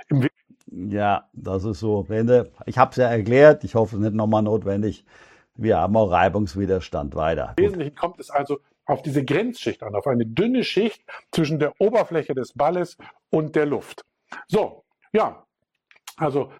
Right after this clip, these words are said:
Speaker 1: das, äh, das können wir schon mal sagen. Und daraus folgt übrigens auch, dass der Luftwiderstand von der Geschwindigkeit abhängt. Denn je schneller der Ball sich bewegt, desto schneller bewegt sich die Luft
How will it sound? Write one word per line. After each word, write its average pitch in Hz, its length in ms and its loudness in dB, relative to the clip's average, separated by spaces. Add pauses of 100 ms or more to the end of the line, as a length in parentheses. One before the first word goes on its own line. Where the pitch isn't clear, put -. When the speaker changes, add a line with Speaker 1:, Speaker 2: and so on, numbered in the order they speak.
(120)
Speaker 1:
das, 180 280 -2 (240)
äh, 156 300 -2 (200)
das 170 320 -2
können 185 160 -2
wir 160 80 -2
schon 165 140 -4
mal 143 100 -2
sagen. 202 300 -2
Und 185 160 -10
daraus 220 260 -4
folgt 240 280 -6
übrigens 180 200 -2
auch, 185 280 0 (180)
dass 165 160 -2
der 175 100 -2
Luftwiderstand 170 600 -2
von 165 80 -4
der 147 100 -4
Geschwindigkeit 139 640 -2
abhängt. 95 360 -10 (400)
Denn 170 320 -2
je 147 160 2
schneller 233 340 -2
der 196 140 2
Ball 175 240 -2
sich 165 200 -10
bewegt, 156 540 -2 (240)
desto 143 240 -2
schneller 220 280 0
bewegt 170 380 -4
sich 165 200 -2
die 165 100 0
Luft 165 300 -2